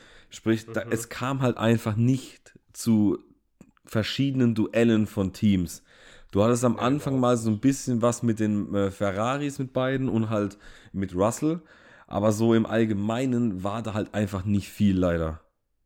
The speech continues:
Speaker 2: Ja.
Speaker 1: Und das war halt einfach so das größte Problem, jetzt würde ich einfach mal sagen. Ähm, also sprich halt auch die McLaren. Ich hätte auch gedacht, dass die McLaren vielleicht ein bisschen stärker sind, weil die waren ja am Ende der vergangenen Saison auch ein bisschen,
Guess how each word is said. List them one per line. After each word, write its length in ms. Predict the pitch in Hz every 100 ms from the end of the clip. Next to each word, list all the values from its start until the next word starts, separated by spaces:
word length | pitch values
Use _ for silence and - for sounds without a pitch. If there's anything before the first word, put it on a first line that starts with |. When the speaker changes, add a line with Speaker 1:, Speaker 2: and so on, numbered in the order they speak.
| _ _ _ _ _ _ -
Speaker 2:
Ja. 200 | 110 - _ _ _ _ _ _ _ _ _ _ -
Speaker 1:
Und 200 | 98 101
das 180 | 107 104
war 100 | 95
halt 220 | 101 95
einfach 200 | 98 98
so 180 | 98 95
das 180 | 92
größte 440 | - 92 104 101 92
Problem, 500 | - 85 92 98 101
jetzt 180 | 90 90
würde 140 | 87
ich 60 | 82
einfach 160 | 85 85
mal 140 | 87
sagen. 460 | 85 87 90 101 90
Ähm, 440 | 90 90 92 92 90 _ _ - - _ _ _ _ _ _
also 200 | 80 101
sprich 320 | 95 107 110
halt 120 | 113 98
auch 100 | 101
die 100 | 110
McLaren. 640 | 104 101 110 117 143 170 -
Ich 140 | 110
hätte 140 | 120
auch 100 | 117 -
gedacht, 240 | 117 117
dass 80 | 107
die 60 | 110
McLaren 340 | 104 - 110
vielleicht 220 | 113 107 104
ein 100 | 95
bisschen 220 | 107 98
stärker 420 | - 82 87 135
sind, 280 | 131 147 139
weil 80 | 92
die 100 | 90
waren 160 | 95
ja 100 | 92
am 220 | 92 90 82
Ende 320 | 92 101 104
der 120 | 104
vergangenen 440 | 101 98 101 101
Saison 380 | 95 92 95 95
auch 400 | 73 101 123 -
ein 180 | - 87
bisschen, 480 | 85 - 92 87 80